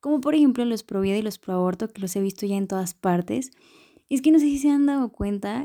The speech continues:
que algunas personas que están en contra del aborto repiten argumentos que ni siquiera saben si son ciertos,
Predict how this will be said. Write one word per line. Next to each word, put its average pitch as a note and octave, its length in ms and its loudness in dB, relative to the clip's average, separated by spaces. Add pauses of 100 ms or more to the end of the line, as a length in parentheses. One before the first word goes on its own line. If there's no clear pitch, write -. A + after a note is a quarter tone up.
que - 80 -10
algunas A3+ 320 -2
personas G#3 400 -6
que - 80 -14
están G3+ 220 -8
en G#3 140 -4
contra G3+ 300 -4
del A3 100 0
aborto F#3+ 340 -2
repiten A3 420 -2
argumentos G3+ 600 0
que - 120 -12
ni G3+ 80 -6
siquiera G#3+ 380 -6
saben G#3+ 300 -2
si G3+ 80 -6
son G3 240 -4
ciertos, G#3 580 -2